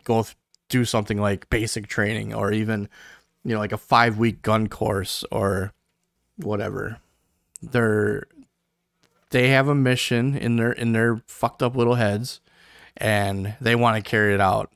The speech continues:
as soon as possible. Can they find something else to do that with? I mean, without rifles,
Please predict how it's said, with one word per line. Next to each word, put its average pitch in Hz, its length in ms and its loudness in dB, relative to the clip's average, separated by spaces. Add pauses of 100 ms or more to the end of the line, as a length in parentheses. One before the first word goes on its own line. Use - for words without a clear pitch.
as 107 180 -6
soon 107 160 -6
as 98 120 -8
possible. - 680 -6 (960)
Can 127 120 -2
they 110 100 -2
find 110 300 0
something 110 280 -2
else 107 180 0
to 117 60 -12
do 113 160 -2
that 139 180 2
with? 156 240 0 (680)
I 127 140 0
mean, 131 240 0
without 127 380 0
rifles, 127 720 -2